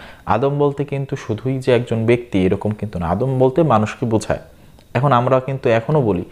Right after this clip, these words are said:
যে আদম ব্যবসা করে। তারপর যারা হিন্দিতে অনেক সময় কথা বলে বা উর্দুতে কথা বলে, তারা কিন্তু এভাবে বলে যে "এ আদমি সহি নেই হে", অর্থাৎ এই মানুষটা ভালো না। এই যে আদম দ্বারা মানুষ, এটা তো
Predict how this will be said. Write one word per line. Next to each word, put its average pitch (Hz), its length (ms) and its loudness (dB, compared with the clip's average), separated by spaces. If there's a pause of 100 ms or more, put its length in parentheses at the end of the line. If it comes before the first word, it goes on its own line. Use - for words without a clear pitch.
(280)
যে 110 100 2
আদম 107 260 0
ব্যবসা 90 280 -6
করে। 76 180 -10 (380)
তারপর 95 360 0
যারা 90 520 0
হিন্দিতে 104 320 -2
অনেক 98 160 -2
সময় 92 200 -2
কথা - 220 -2
বলে 85 240 -2
বা 82 300 -6
উর্দুতে 92 420 -4
কথা 90 200 -4
বলে, 87 120 -4
তারা 101 180 2
কিন্তু 101 180 -4
এভাবে 98 200 0
বলে 95 380 0 (100)
যে 90 100 -2 (280)
"এ 104 120 4
আদমি 95 220 -2
সহি 104 320 -4
নেই 98 300 -4
হে", 92 60 -10 (1300)
অর্থাৎ - 200 0 (260)
এই 107 120 4
মানুষটা 101 360 0
ভালো 110 280 0
না। 78 160 -8 (400)
এই 180 120 4
যে 175 100 4
আদম 156 360 0
দ্বারা 139 320 2
মানুষ, 127 560 0
এটা 226 100 2
তো 226 140 4